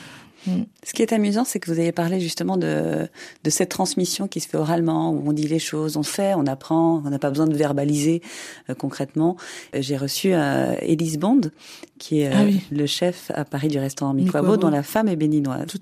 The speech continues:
Speaker 1: à fait.
Speaker 2: Et elle nous avait confié donc quelques-uns des goûts de son enfance, qui sont assez partagés, enfin que je retrouve dans votre livre.
Speaker 1: <laughs>
Speaker 2: Et elle s'était posé une question. Alors, je vous propose de, d'écouter cette question.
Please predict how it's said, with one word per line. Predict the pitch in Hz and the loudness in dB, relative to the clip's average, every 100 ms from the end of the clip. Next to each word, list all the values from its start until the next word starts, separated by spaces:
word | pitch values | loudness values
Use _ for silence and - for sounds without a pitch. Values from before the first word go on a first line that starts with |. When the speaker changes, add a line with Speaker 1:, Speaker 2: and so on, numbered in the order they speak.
| 208 | -4
Speaker 1:
à | |
fait. | 170 180 180 | -4 -6 -2
Speaker 2:
Et | 170 | 2
elle | 175 | 2
nous | 190 226 | 4 4
avait | 302 | 2
confié | 262 196 - 220 | 2 -2 0 0
donc | 196 156 | 2 0
quelques-uns | 147 147 - 151 143 143 156 | 0 -2 2 2 2 2 4
des | 151 | 4
goûts | 139 156 | 2 -2
de | - | 0
son | 147 139 | 0 0
enfance, | 139 - 214 208 - - - | 0 0 0 0 -4 -8 -6
qui | 147 | -4
sont | 135 - | -2 -2
assez | 135 131 147 | -4 -2 -2
partagés, | 135 - 135 131 147 | -2 -4 -4 0 -2
enfin | - | -2
que | 117 | -2
je | 123 | 0
retrouve | 127 - 151 131 | -2 0 0 0
dans | 127 | 0
votre | 123 - 139 | -4 -2 2
livre. | 196 143 - - - | 2 2 -4 -10 -8
Speaker 1:
<laughs> | - 156 156 156 | -4 -2 0 2
Speaker 2:
Et | 196 | 4
elle | 262 | 4
s'était | - - 143 | 2 -2 -2
posé | - 214 240 | 0 2 2
une | 151 | 2
question. | - 131 - - - - - | -2 -8 -8 -6 -6 -8 -8
Alors, | 143 | -6
je | 139 | -6
vous | |
propose | - 165 190 196 | -8 -4 -2 -2
de, | 156 143 151 | -2 -4 -2
d'écouter | 143 180 226 226 | -2 -2 -2 -2
cette | 202 156 | -2 -6
question. | - 143 - 160 | -4 -4 -4 -8